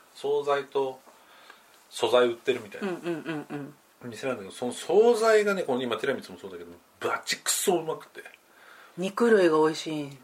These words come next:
Speaker 2: ね、
Speaker 1: ね、
Speaker 2: あそこね。
Speaker 1: パスタもうまい。
Speaker 2: パスタも美味しいけど。
Speaker 1: あの、その料理だけを、すごいいいお皿に乗っかってきたら、これもしかしたら、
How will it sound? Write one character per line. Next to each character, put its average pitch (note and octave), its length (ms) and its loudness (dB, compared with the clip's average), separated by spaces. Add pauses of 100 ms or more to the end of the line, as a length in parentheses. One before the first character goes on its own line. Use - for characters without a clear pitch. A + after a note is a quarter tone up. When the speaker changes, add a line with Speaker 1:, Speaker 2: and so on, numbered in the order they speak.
(160)
Speaker 2:
ね、 F3+ 200 -6
Speaker 1:
ね、 F#3+ 40 -6
Speaker 2:
あ - 80 -6
そ - 120 -14
こ C#3+ 80 4
ね。 C#3+ 40 2
Speaker 1:
パ - 20 0
ス D#3 120 -4
タ E3+ 60 0
も E3+ 60 -2 (100)
う E3+ 40 -18
ま E3 120 -12
い。 - 80 -12
Speaker 2:
パ E3+ 100 0
ス - 60 -10
タ E3 80 -10
も D3 60 -8
美 C#3+ 80 -10
味 C#3 80 -18
し C#3+ 40 -8
い C#3 40 -16
け C#3 120 -14
ど。 D#3 100 -18 (840)
Speaker 1:
あ G2+ 140 -8
の、 G2 280 -14 (460)
そ - 160 -4
の B3 160 2
料 C4+ 240 -2
理 G#3+ 140 -2
だ G3+ 100 4
け F#3 180 0
を、 C#3 240 0
す - 140 -8
ご G#3 80 4
い F#3 140 0
い - 20 -6
い G#3 60 0
お C#3 120 0
皿 D3 280 4
に C#3+ 140 -6
乗 C3+ 100 -6
っ - 40 -14
か C3+ 140 0
っ - 80 -6
て C3+ 80 -6
き - 80 -12
た G2 120 -4
ら、 F#2 120 -4
こ - 160 -8
れ F3 140 2
も G3 120 -2
し A#3+ 100 -2
か F3+ 120 0
し - 80 -6
た B2 140 2
ら、 G2 220 0